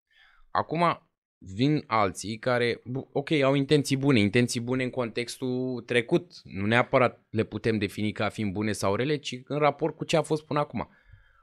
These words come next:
Dar ei caută ca aceste intenții bune să le, m, implementeze tot încălcând legea. Ceea ce, din punctul meu de vedere, nu justifică.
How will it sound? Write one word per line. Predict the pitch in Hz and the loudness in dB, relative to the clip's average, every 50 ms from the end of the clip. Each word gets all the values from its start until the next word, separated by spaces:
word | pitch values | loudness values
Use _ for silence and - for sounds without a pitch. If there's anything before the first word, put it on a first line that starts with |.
| _ | _
Dar | - - 131 139 147 | -2 0 2 4 4
ei | 151 180 185 180 | 4 2 0 2
caută | - 185 190 185 185 185 - 165 | 4 4 4 4 4 0 0 -2
ca | 147 147 | 0 2
aceste | 147 147 147 - - - | 2 2 0 -2 -4 -2
intenții | 170 156 143 147 151 147 - - | 0 0 2 0 -2 -2 -2 -6
bune | 127 127 147 165 165 | -6 -2 -2 -2 -2
să | 147 - - 151 | -2 0 -2 0
le, | 147 147 143 | 0 2 0
m, | 139 135 131 131 135 127 107 | 0 0 -2 -2 -2 -2 -2
implementeze | 101 123 127 123 135 127 123 123 120 120 - 147 147 143 143 147 147 143 131 _ _ | -2 -2 0 2 2 2 2 2 0 0 0 0 0 0 0 0 -2 -2 -4 _ _
tot | - 185 190 190 | 4 4 4 6
încălcând | 202 196 185 - 151 123 113 - 107 90 | 6 4 4 4 2 2 2 2 0 0
legea. | 80 71 65 - - _ _ _ _ _ _ _ _ | -2 -4 -6 -10 -18 _ _ _ _ _ _ _ _
Ceea | - 139 151 | 4 4 4
ce, | 160 - | 4 4
din | 185 156 | 0 -2
punctul | 135 127 147 156 165 | -2 -2 -2 0 2
meu | 143 120 | 2 2
de | 101 104 | 2 0
vedere, | 104 131 160 175 | 0 0 -2 0
nu | 175 190 202 | 0 0 -2
justifică. | 180 208 208 - 226 185 - - - - - | -2 -2 -2 -2 -4 -4 -6 -8 -18 -18 -20